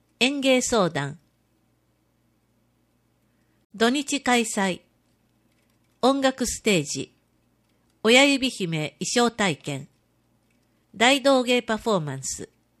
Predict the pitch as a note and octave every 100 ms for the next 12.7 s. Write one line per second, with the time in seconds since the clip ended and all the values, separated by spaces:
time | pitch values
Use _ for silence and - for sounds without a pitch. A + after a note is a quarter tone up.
0 | _ _ _ _ _ _ _ _ _ -
1 | - C#4 G#3 E3 _ D#3+ - - F#3+ F#3
2 | F3+ - - G3 C4+ C4 A3+ A#3 A#3 G#3+
3 | A3+ G3 F3+ C#3+ B2 - _ _ _ _
4 | _ _ _ _ _ _ _ _ _ _
5 | _ _ _ E3+ A3+ C#4 C4+ B3+ A#3+ -
6 | G#3+ F#3 D3 - - _ _ _ _ _
7 | _ _ _ _ _ _ _ _ _ -
8 | B3 C#4 B3 - - - - F3+ E3+ E3
9 | - B3 F#3+ - - D#3+ D3+ C3+ C3+ _
10 | _ _ _ _ _ _ _ _ _ _
11 | _ _ _ - - C#4 C#4 C4 B3 A#3
12 | - A#3+ F#3+ - D#3 C#3